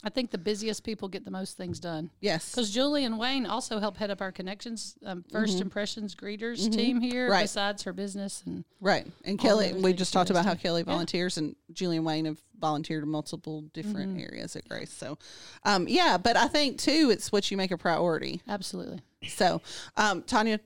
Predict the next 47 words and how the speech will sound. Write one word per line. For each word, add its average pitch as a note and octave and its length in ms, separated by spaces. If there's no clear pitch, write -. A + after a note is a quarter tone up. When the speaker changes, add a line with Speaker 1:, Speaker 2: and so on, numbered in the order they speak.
Speaker 2:
go A#3+ 100
ahead B3 140
and G#3 100
explain F3+ 400
to E3+ 120
us E3+ 100
a E3+ 60
little F#3+ 300
bit G3+ 140
about F#3 220
what E3+ 160
D F3+ 100
group F3 220
is F3 180
for E3 120
our D#3+ 100
listeners, E3 320
'cause F3 160
they G3+ 180
may G3 220
not D3+ 220
know. D3+ 280
We, G#3 320
we B3 240
in C#4 80
this C4+ 220
room B3 180
know B3+ 160
what B3 140
Speaker 1:
Yeah. B3 60
Speaker 2:
it A#3 60
is, C4 300
but G3 380
not G3 240
everyone F3 460
listening D#3 420
does. - 320
Speaker 1:
So B3 300
obviously, C4 480
uh, G#3+ 160
one A#3 160
of A#3 80
our A3 100
core A3+ 240
values G#3 460
is, G3 400
uh, F3 40